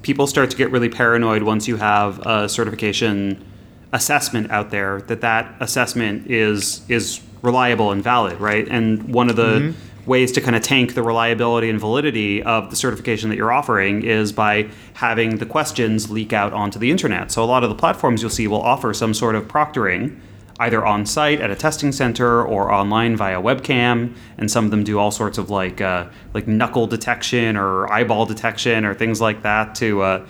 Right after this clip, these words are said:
Speaker 1: to see whether you're, uh, you know, looking at someone else who's holding an answer key up, uh, behind the screen or something like that. They can get pretty,
Speaker 2: Yeah.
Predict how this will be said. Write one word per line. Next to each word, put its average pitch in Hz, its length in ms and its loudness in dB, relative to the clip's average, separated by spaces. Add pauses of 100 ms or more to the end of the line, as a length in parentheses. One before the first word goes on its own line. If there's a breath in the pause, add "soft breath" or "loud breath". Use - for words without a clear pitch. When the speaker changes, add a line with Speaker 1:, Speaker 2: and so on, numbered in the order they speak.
(240 loud breath)
Speaker 1:
to 131 100 0
see 120 680 2 (200)
whether 120 300 2
you're, 107 320 2
uh, 101 180 4
you 117 180 0
know, 113 100 2
looking 117 320 2
at 107 100 0
someone 120 220 2
else 113 180 2
who's 110 120 -4
holding 117 320 0
an 110 80 0
answer 113 320 -2
key 120 260 0
up, 113 300 0 (120)
uh, 101 300 2
behind 123 520 0
the - 200 -4
screen 165 480 2
or 143 80 2
something 135 260 2
like 131 200 0
that. 104 240 2
They 127 80 2
can 123 160 2
get 127 180 0
pretty, 123 240 2
Speaker 2:
Yeah. 131 320 2